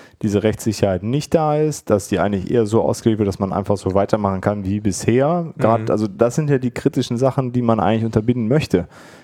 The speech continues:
Speaker 1: dieses Tracking durchs ganze Internet und dann
Speaker 2: Mhm.
Speaker 1: kriegst du irgendwie dann die Schuhe angezeigt.
Speaker 2: Ja.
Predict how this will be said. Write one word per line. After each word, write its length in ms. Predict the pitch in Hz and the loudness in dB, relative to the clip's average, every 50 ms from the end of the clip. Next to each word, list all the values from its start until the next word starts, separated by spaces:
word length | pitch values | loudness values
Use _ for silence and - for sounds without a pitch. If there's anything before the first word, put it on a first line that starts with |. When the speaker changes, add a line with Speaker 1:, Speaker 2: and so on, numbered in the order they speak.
| _ _ _ - - | _ _ _ -2 0
Speaker 1:
dieses 240 | 98 90 90 85 | 0 0 0 0
Tracking 340 | - - 92 87 - 98 92 | 0 -2 -2 -2 0 0 0
durchs 180 | 87 82 - - | 0 0 0 0
ganze 280 | - 90 87 - - | -2 -2 0 0 -2
Internet 400 | 73 90 90 90 82 82 82 82 | -2 -2 0 0 0 0 0 0
und 100 | 82 85 | 0 0
dann 160 | 87 85 117 113 | 0 0 2 2
Speaker 2:
Mhm. 40 | |
Speaker 1:
kriegst 220 | 110 113 110 - - | 0 0 0 0 -2
du 40 | 87 | 0
irgendwie 600 | 76 87 92 87 - - 90 85 85 87 87 95 - _ | 0 0 -2 -2 -2 -2 0 2 2 0 0 -2 -4 _
dann 220 | - 104 95 90 87 | 0 0 0 0 0
die 120 | 87 85 | 0 0
Schuhe 320 | - - - 107 95 87 76 | -2 -2 -2 0 2 2 2
angezeigt. 680 | 80 85 85 85 - - - 87 80 80 82 - - - | 2 0 0 -4 -4 -2 0 0 0 0 -2 -4 -4 0
Speaker 2:
Ja. 220 | 117 117 110 107 | 0 0 0 -2